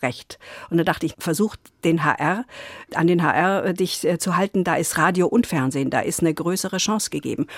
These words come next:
Und das war mein, äh, Ansinnen. Und so bin ich dann eben auch hier gelandet.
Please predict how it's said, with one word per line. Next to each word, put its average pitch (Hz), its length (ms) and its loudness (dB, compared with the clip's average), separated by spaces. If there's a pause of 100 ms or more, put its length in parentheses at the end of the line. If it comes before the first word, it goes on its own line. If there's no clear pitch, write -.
(100)
Und 175 160 4
das 170 180 4
war 147 280 4
mein, 127 400 2
äh, 113 260 -2
Ansinnen. 131 500 0 (180)
Und 185 160 8
so 190 180 12
bin 165 180 6
ich 151 100 2
dann 139 160 2
eben 131 260 2
auch - 140 -2
hier 160 160 -2
gelandet. 143 480 -4